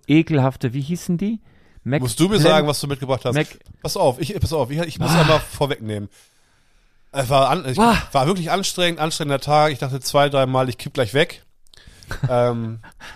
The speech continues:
Speaker 1: Wie immer.
Speaker 2: musste, es war so viel los, dass ich mein Sch-, also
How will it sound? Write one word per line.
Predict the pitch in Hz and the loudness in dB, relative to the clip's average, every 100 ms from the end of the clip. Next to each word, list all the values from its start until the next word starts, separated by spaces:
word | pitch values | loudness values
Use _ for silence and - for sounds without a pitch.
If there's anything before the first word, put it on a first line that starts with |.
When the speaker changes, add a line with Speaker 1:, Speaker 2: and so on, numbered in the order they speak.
| - | -4
Speaker 1:
Wie | 156 | -2
immer. | 160 110 80 - | 0 -2 -2 -2
Speaker 2:
musste, | 190 156 151 | 0 2 0
es | 139 147 | 2 0
war | |
so | 131 190 | 0 0
viel | 185 | 2
los, | 170 170 | 2 0
dass | 156 156 | -4 -4
ich | 143 | -2
mein | 139 | -4
Sch-, | - - | -4 -4
also | 117 120 | -2 -2